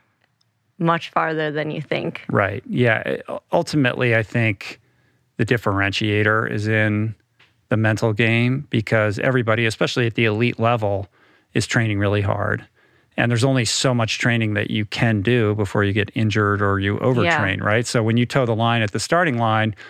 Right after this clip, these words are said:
Speaker 2: you can be assured that everybody who's a threat to your, you know, dominance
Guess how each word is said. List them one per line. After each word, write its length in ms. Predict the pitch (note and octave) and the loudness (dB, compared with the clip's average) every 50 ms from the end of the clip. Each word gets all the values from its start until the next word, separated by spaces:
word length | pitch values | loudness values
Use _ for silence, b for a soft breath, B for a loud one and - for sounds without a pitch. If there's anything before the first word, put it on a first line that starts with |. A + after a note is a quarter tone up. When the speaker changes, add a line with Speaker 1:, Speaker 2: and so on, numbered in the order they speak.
| B B B B | B B B B
Speaker 2:
you 100 | - E3 | -2 0
can 120 | C#3 D#3 C#3 | 0 2 0
be 140 | C3+ B2+ B2 | 2 2 2
assured 440 | - - - C#3+ C3+ B2+ B2 A2+ | 2 2 2 2 2 0 0 0
that 120 | A#2 A2 A2+ | 0 2 2
everybody 600 | A#2 A2+ A#2+ A2+ A#2+ A#2 A2+ A2+ A2 G#2+ A2 - - _ _ _ - | 2 2 0 2 2 2 2 2 0 0 -2 -4 -10 _ _ _ 0
who's 180 | A#2+ A2+ G#2 | 0 0 2
a 60 | A2 | 0
threat 360 | G#2 - A#2 A#2+ A2+ A2+ A2+ - | -2 0 0 2 2 2 0 -2
to 120 | - A#2 | -4 -4
your, 420 | G#2+ A2+ A#2 A2+ A2+ A2 A2 A2 - - | 0 0 2 2 2 2 0 0 -2 -6
you 220 | - D3+ A#2+ A2 G2+ | -6 -4 -2 0 0
know, 200 | G2+ G2 G2+ F#2+ G#2 - | 0 0 -2 -2 -2 0
dominance 680 | A#2+ G#2+ A2 A2 A2 G2 F#2 F#2+ G#2 - - - - | 0 0 2 0 0 -2 -2 -2 -2 -4 -4 -6 -10